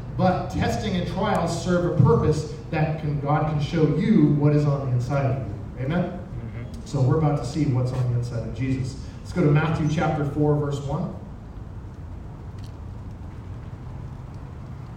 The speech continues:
Speaker 1: It says, "Then Jesus,"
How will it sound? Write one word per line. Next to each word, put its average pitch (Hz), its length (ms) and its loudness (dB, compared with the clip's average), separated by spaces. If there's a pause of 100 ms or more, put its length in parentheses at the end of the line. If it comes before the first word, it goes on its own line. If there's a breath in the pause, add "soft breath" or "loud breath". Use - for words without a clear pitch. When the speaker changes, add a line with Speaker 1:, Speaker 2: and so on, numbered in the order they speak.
(1120)
Speaker 1:
It - 40 -10
says, 156 300 2
"Then 160 240 4
Jesus," 165 640 0